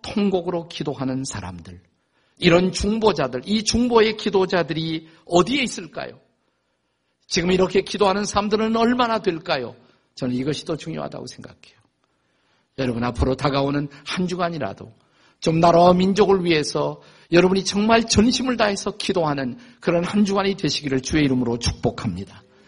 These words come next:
전심을 다한 기도예요. 히스기야의 그 기도가 기적을 가져올 수 있었던 비밀, 마음을 다한 기도, 전심을 다한 기도. 두 번째는 삶을 성찰하는 기도입니다.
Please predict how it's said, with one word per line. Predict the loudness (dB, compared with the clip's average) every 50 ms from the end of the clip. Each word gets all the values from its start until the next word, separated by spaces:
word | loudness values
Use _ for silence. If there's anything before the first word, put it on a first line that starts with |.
| _ _ _ _ _
전심을 | 0 0 2 4 4 2 2 0 0 -2 -2 -2
다한 | -4 -4 -4 -4 -6
기도예요. | -8 -10 -12 -12 -12 -14 -16 -20 _ _ _ _ _ _ _ _ _ _ _ _ _ _ _ _ _
히스기야의 | 0 2 2 2 2 -2 0 2 4 4 4 2 0 -2 -4 -8 -16 -20 -20 _ _ _ _ _
그 | 4 6 6 6
기도가 | 4 0 0 0 0 2 2 0 0 0 -6 -14 -16 _
기적을 | -10 -8 0 2 2 2 2 0 -2 -2
가져올 | -2 -2 0 2 4 2 2 2
수 | 0 -2
있었던 | -2 0 0 0 0 0 -2 -4 -4
비밀, | -4 -6 -4 -2 -2 -2 -4 -4 -10 -16 -20 _ _
마음을 | -4 -2 0 2 2 2 2 2 2 2 0 0
다한 | 0 -2 -4 -4 -4 -4 -6
기도, | -8 -10 -10 -10 -10 -12 -14 _ _
전심을 | -4 -2 -2 -2 -2 -4 -6 -6 -8 -8
다한 | -8 -10 -10 -10 -12
기도. | -12 -16 -20 -20 -20 -20 _ _ _ _ _ _ _
두 | -2 2
번째는 | 2 2 0 0 -2 -6 -6 -6 -10 -12 -14 -16 -20 _ -20 -20 _ _ _ _ _ _
삶을 | -2 0 2 2 4 2 0 0 -2 -4 -4
성찰하는 | -4 -6 -6 -6 -6 -6 -8 -8 -8 -6 -6 -6 -6 -6 -6 -8
기도입니다. | -10 -10 -12 -12 -14 -14 -16 -20 -20 _ _ _